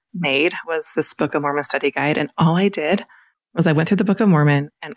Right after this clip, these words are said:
I divided it up by similar verses, like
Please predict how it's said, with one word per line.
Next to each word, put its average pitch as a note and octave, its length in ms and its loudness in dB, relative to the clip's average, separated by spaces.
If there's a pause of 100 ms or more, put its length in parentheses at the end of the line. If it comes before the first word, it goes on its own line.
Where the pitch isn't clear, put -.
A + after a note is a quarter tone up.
I C#3+ 280 -2
divided E3 540 0
it E3 100 0
up D3+ 260 -2 (500)
by C#3 480 2 (560)
similar F3 400 4
verses, C#3+ 420 -2
like C3+ 260 -2